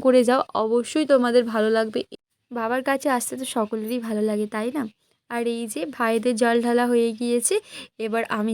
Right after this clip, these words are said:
জল ঢালছি। ছোটোবেলা থেকে অনেক, অনেক, অনেক ইচ্ছে ছিল যে আমি জল ঢালতে যাব, সত্যি যাওয়া হয়নি, এই ফার্স্ট আমার ইচ্ছে পূরণ হলো। তো সত্যি এক অদ্ভুত ফিলিংস, খুব ভালো লাগছে, অনেক দিনের একটা ইচ্ছে পূরণ হয়েছে।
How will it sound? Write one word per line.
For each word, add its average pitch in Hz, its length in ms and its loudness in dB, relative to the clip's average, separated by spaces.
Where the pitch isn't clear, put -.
জল 202 140 -4
ঢালছি। 202 360 -6
ছোটোবেলা 339 500 2
থেকে 330 160 -2
অনেক, 302 220 0
অনেক, 285 200 -2
অনেক 294 180 -2
ইচ্ছে 285 200 -4
ছিল 262 160 -2
যে 262 160 0
আমি 262 120 0
জল 247 160 6
ঢালতে 220 360 2
যাব, 220 140 -4
সত্যি 269 360 0
যাওয়া 294 280 4
হয়নি, 285 340 0
এই 277 80 0
ফার্স্ট 302 340 8
আমার 262 160 4
ইচ্ছে - 200 -4
পূরণ 240 360 4
হলো। 208 180 -4
তো 294 40 -8
সত্যি 269 300 2
এক 269 60 -6
অদ্ভুত 240 320 0
ফিলিংস, 262 420 2
খুব 294 140 -6
ভালো 240 220 4
লাগছে, 247 260 0
অনেক 240 180 -2
দিনের 247 300 2
একটা 254 180 -4
ইচ্ছে 220 220 -6
পূরণ 247 260 2
হয়েছে। 240 320 -2